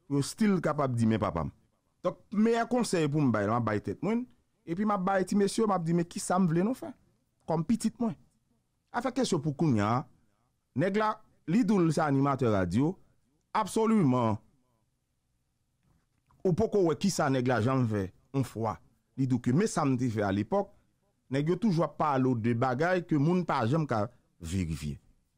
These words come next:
Alò, bon, se se di yo sa kounye a, chò sa kounye a bezwen pou dirije. I'm sorry for you. Regrette ça,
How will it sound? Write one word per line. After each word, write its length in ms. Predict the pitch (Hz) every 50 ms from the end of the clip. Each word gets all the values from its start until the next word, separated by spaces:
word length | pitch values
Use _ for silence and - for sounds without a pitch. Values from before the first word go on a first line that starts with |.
| _ _ _ _ _ _ _ -
Alò, 200 | - 113 117 120
bon, 100 | 131 151
se 120 | 127 147 131
se 140 | 104 123 120
di 140 | 107 113 123
yo 120 | 131 131 117
sa 200 | - 120 107 98
kounye 240 | 120 113 104 107 117
a, 160 | 135 151 170 220 - _ _ _ _ _ _ _ _ -
chò 240 | - - - 190 180
sa 240 | 165 - 156 160 165 165 175 -
kounye 180 | 170 156 147 147
a 80 | 143 143
bezwen 300 | 143 143 131 135 127 127
pou 120 | 127 117
dirije. 440 | 120 131 135 135 135 131 147 165 170 - _ _ _ _ _ _ _ _ _ _ _ _ _ _ _ _ _ _ _ _ _ -
I'm 160 | - 104 104 95
sorry 300 | - 120 101 87 85 80
for 200 | - 85 82 82
you. 180 | 80 71 69 - _ _ _ _ _ _ _ _ _ _ _ _ _ _ _ _ _ _ _ _ _ _ _ _ _ _ _ _ _ _ _ _ _ _ _ _ _ _ _ _ - 85
Regrette 420 | 87 101 92 87 92 156 185 175
ça, 380 | - 160 143 135 139 156 -